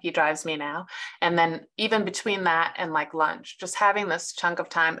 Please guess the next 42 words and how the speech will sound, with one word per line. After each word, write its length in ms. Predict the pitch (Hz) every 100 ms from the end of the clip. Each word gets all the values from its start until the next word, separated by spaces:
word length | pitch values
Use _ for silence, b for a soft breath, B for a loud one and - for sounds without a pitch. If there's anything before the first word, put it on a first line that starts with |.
| -
it 140 | 220 226
is 180 | 240
helpful 480 | 233 185 - - 147
to 120 | - 190
do 200 | 185 185
it 120 | -
before 360 | 180 - 190
I 120 | 185 180
think 220 | 175 170
about 280 | 170 - -
social 260 | 175 175
media, 240 | 165 160 160
before 360 | 165 - 185
I 100 | 175
open 240 | 165 170 175
my 160 | 165
emails 400 | 160 165 156 160
and 140 | 156 156
worry 300 | 156 156 160
about 260 | 156 151
what's 180 | 156 -
happening. 400 | 151 147 151 147
I 80 | 151
find 300 | - 170 170
that 120 | 151 - B B B -
the 80 | 165
world 260 | 160 165
can 140 | 160 170
really 220 | 147 147
pull 240 | 147 165
you 320 | 156 156 147 147 -
away, 600 | 160 151 151 151 180 190
and 160 | 175 160
having 380 | 165 160 160 156
some 140 | 160
s-, 260 | 156 - - _
like, 140 | - -
kind 200 | - 165
of 120 | 160
a 240 | 160 - -
dedicated 560 | 160 143 - 180 -
space 500 | - - 156 - -